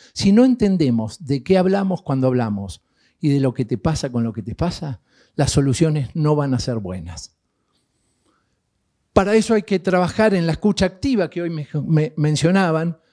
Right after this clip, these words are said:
reflejar y reformular. Ahora bien, nada de esto es posible si nuestra taza está contaminada. Por lo tanto, frente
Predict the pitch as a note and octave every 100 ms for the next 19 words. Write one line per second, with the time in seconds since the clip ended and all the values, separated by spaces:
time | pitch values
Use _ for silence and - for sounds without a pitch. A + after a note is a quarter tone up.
0 | _ - G#3+ G3 F#3+ F#3 F3 E3+ D#3+ -
1 | D3 C#3+ C3 C#3 A#2+ A2 F#2+ F2+ - -
2 | _ _ _ _ _ _ - - - _
3 | _ _ _ _ - G3 F3 D#3 C#3+ B2
4 | A2+ C#3+ G#3+ C4+ A3+ F#3+ F#3 C3 - C3+
5 | - C3+ - G3 F3+ E3+ E3+ _ _ _
6 | _ _ _ - - D3+ D3 D3+ C#3 -
7 | G3 - E3 - C#3+ C#3+ C3 B2 A#2+ A2+
8 | G#2 G#2 G#2 - _ _ _ _ _ _
9 | - F#3+ F#3+ F#3+ D3+ B2 A2+ G#2 G#2+ _
10 | _ _ _ - - B3+ G#3+ C#3+ B2+ A2+
11 | G#2 -